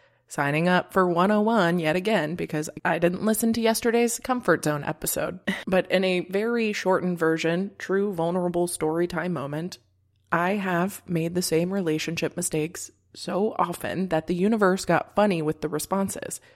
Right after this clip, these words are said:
so that each of those partners immediately married a woman right after me named Jess M. That's a generic enough name that I don't feel bad,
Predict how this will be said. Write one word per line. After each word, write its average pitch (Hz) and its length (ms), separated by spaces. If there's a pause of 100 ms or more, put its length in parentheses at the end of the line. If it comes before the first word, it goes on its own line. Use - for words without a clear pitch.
so - 160
that 165 300
each 233 260
of 196 180
those 180 220
partners 196 640
immediately 202 680
married 180 440
a - 60
woman 175 400 (220)
right 170 260
after 220 380
me 160 260 (260)
named 156 360 (120)
Jess 202 380 (140)
M. 185 320 (720)
That's 139 240
a 170 60
generic 170 500
enough 196 240
name 208 460
that - 160
I 170 140
don't 185 200
feel 240 220
bad, 165 280